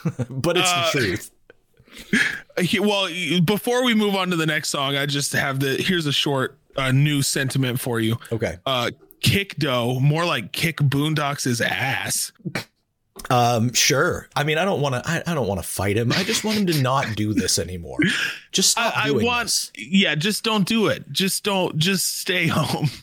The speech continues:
Speaker 1: Yeah, just do anything else.
Speaker 2: Just, yeah.
Speaker 1: Yeah.
Speaker 2: Any, anything at all. Um, well, I've got great news for you.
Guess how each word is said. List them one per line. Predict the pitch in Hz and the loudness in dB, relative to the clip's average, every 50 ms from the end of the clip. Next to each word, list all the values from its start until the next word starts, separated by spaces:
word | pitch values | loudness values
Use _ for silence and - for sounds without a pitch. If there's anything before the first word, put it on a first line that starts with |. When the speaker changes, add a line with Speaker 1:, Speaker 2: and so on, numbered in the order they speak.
| _ _ _ - - | _ _ _ -6 0
Speaker 1:
Yeah, | 180 175 190 175 | 2 4 4 4
just | 170 - 196 185 - - 143 | 2 0 0 0 0 0 0
do | 143 208 240 269 262 - - | 2 4 4 4 2 2 0
anything | - 196 214 285 294 - 214 208 - | 0 0 0 0 0 -2 -2 0 0
else. | - 220 - 120 - - - - - - - _ _ _ _ _ _ _ _ _ - | 0 0 0 0 0 0 0 0 -2 -4 -8 _ _ _ _ _ _ _ _ _ 0
Speaker 2:
Just, | - 170 160 147 - - - - | 2 2 4 2 2 -2 -4 0
yeah. | 135 131 107 95 87 90 98 - - _ _ _ _ _ - | 0 2 2 2 2 0 -2 -4 -6 _ _ _ _ _ -4
Speaker 1:
Yeah. | - - 143 143 - - - | 0 0 2 2 0 -2 -2
Speaker 2:
Any, | - | -2
anything | 143 139 135 127 - - 127 123 120 117 | -2 0 0 -2 -2 -2 -2 0 0 0
at | 110 | 2
all. | 107 101 - - - - - - _ _ - | 2 0 0 -2 -6 -14 -20 -20 _ _ -2
Um, | 170 180 180 185 180 165 165 | 0 0 2 0 -2 -2 0
well, | 175 202 220 247 294 339 403 - - - _ _ _ _ _ _ _ _ - | 0 2 2 2 2 2 0 -2 -6 -12 _ _ _ _ _ _ _ _ -2
I've | 139 151 156 147 | 0 0 0 0
got | 165 139 139 135 | 0 -2 -2 -2
great | 147 139 127 123 | -2 -2 0 0
news | 139 147 151 143 - | 0 0 0 -2 -2
for | - 117 92 82 | -2 -2 -2 -2
you. | 80 - | -2 -6